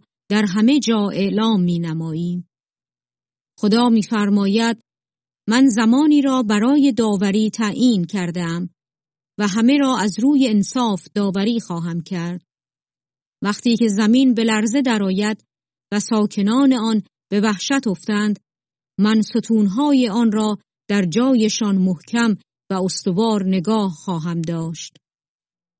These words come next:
به اشخاص متکبر می‌گویم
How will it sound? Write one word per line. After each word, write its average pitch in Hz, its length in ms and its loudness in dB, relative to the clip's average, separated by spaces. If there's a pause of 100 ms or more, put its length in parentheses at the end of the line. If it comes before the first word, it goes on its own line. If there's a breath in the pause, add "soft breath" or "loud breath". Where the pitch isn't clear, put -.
(360)
به 220 60 -2
اشخاص 285 560 -2
متکبر 226 800 -2
می‌گویم 226 680 2